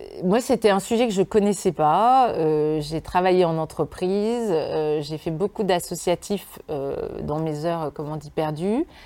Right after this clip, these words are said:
Et, et on m'a parlé de, de ce poste. Euh, et je suis allée voir le Clubhouse de Paris et j'avais trouvé que c'était vraiment un, un lieu extraordinaire. Et le projet de tout monter en région, dans ma région d'origine, euh, je, je trouvais que c'est, c'était chouette.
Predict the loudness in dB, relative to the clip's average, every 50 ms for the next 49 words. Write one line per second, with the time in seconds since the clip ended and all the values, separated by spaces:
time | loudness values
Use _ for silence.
0 | -20 -20 -20 -20 -20 _ _ -4 2 4 4 6 6 6 6 6 4 4 2 2
1 | 0 2 2 2 4 4 4 4 4 4 4 4 4 4 4 4 2 2 2 4
2 | 2 2 2 0 0 0 0 -2 -2 -4 -2 -2 -2 -2 -2 0 -2 0 2 4
3 | 2 2 2 0 -4 -6 -6 -6 -6 -16 -20 -20 _ _ _ -14 -6 -4 0 2
4 | 2 2 2 2 -2 -2 -2 0 2 2 4 4 4 2 2 0 -2 -2 -2 0
5 | 2 2 2 2 2 -2 -4 -2 -2 -2 -2 -2 -4 -6 -8 -10 -12 -10 -4 -2
6 | 0 0 0 0 0 -2 -2 -4 -4 -4 -4 -4 -4 -6 -4 -2 -2 -2 -2 -4
7 | -10 -10 -6 -6 -6 -6 -4 -4 -4 -2 -2 -2 -2 -4 -4 -6 -6 -8 -8 -8
8 | -8 -8 -6 -6 -4 -2 -2 -2 -2 -2 -4 -8 -8 -6 -2 0 0 0 0 -2
9 | -4 -4 -4 -2 -2 -2 -2 -4 -4 -6 -8 -12 -18 -20 -20 -20 -20 -20 -20 _
10 | _ _ -2 2 4 4 6 6 4 4 2 0 0 -2 0 0 2 4 4 4
11 | 4 4 2 -2 -2 -2 0 0 2 0 0 0 0 2 2 2 2 2 0 2
12 | 0 -2 0 0 0 -2 -2 -2 -2 -2 -2 -2 0 0 0 0 0 0 0 -2
13 | -4 -2 -2 -2 0 0 0 -2 -2 -4 -6 -8 -6 -6 -6 -6 -6 -8 -10 -10
14 | -12 -12 -6 -2 -2 -2 -2 -2 -4 -6 -4 -4 -2 -4 -6 -8 -8 -6 -6 -6
15 | -6 -4 -4 -4 -6 -6